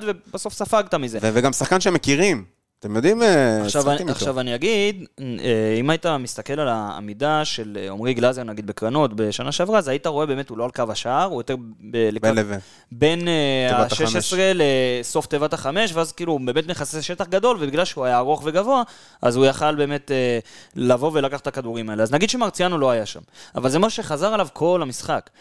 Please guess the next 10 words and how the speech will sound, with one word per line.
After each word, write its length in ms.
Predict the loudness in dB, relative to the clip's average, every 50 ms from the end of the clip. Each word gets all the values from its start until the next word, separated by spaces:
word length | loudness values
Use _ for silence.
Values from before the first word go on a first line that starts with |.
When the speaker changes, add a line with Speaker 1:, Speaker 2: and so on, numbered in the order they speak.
| -20 -20 _ -4
Speaker 1:
כי 80 | -2
מרציאנו... 760 | 0 2 2 2 2 2 2 2 2 2 0 0 2 0 0 -4 _ _ _ -6
ובכל, 1000 | -2 0 0 0 -2 -8 -16 -14 -12 -12 -12 -14 _ _ -6 -2 0 4 4 4 2 0
בכל 220 | -6 -4 -2 -2 -2
המשחקים 380 | -2 -2 -4 -6 -6 -6 -6
שלו, 160 | -6 -6 -6 -2
שוב 180 | 0 0 0
אנחנו 200 | 0 0 -2 -4
נגיד, 320 | -4 -2 -2 -2 -2 -2 -2
החול-, 220 | -4 -4 -6 -8